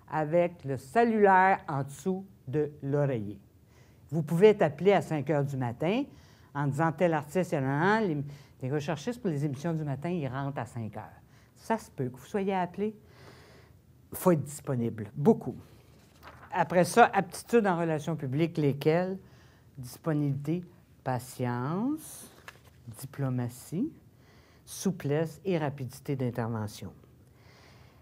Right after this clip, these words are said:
Là, j'ai fait la même chose que pour les conférences de presse. Je vous ai mis toutes les étapes à suivre et je vous les, vous allez les avoir complètes. Donc, les recherchistes, là, sont très occupés.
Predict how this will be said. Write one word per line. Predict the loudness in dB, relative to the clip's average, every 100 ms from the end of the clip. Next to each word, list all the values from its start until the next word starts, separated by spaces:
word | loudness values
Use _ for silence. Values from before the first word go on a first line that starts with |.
| -4 8
Là, | 12 12 12 8 -10 -20 -20 -10
j'ai | -2 0
fait | 2 2
la | 2
même | 4 2
chose | 2 4 6 4
que | -2 -4
pour | -2 0 2
les | 2 0 -2
conférences | -6 -8 -6 -4 -2
de | -4
presse. | 0 2 2 0 -8
Je | 2 4
vous | 4 2 0
ai |
mis | 2 0 -2 -2
toutes | 0 0 0
les | -2 0
étapes | 0 2 2
à | 0
suivre | -6 -6 -6 -6 -10 -14 -20 _ -20 -20 -8
et | -2 -2
je | 0
vous | -2 0
les, | 0 0
vous | -2
allez | 0 0 2
les | 2
avoir | 2 2 2
complètes. | 2 0 0 -4 -6 -12 -20 -20 -20 -20 -20 -20 -20 -20 -20 -6
Donc, | 10 12 12 8 0
les | -2
recherchistes, | -2 -4 -8 -4 -6 -4
là, | -4 -4
sont | -4 -4
très | 0 0
occupés. | -2 -6 -10 -10